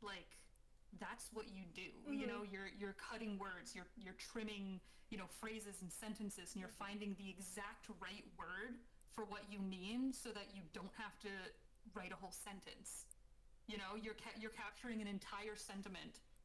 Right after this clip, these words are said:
Speaker 1: in a few syllables. Um, and writing things like H M five hundreds, it's kind of like that,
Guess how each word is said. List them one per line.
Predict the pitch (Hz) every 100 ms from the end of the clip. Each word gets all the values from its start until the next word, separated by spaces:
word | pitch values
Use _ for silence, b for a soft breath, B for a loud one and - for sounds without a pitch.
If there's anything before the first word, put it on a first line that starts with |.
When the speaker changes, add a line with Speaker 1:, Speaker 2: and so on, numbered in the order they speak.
| - - -
Speaker 1:
in | 208 190 180 180 - -
a |
few | - 214
syllables. | 190 - 190 226 - - - - - - - - - - - -
Um, | 208 196 190 185 185 208 - - 226 214
and | 208 202 202 - - - - - - 208
writing | 220 240 233 233
things | 240 226 220
like | 214 202
H | 202
M | 214
five | 208 185
hundreds, | 240 247 220
it's | 220 220
kind | - 226
of | 226
like | 214 240
that, | - -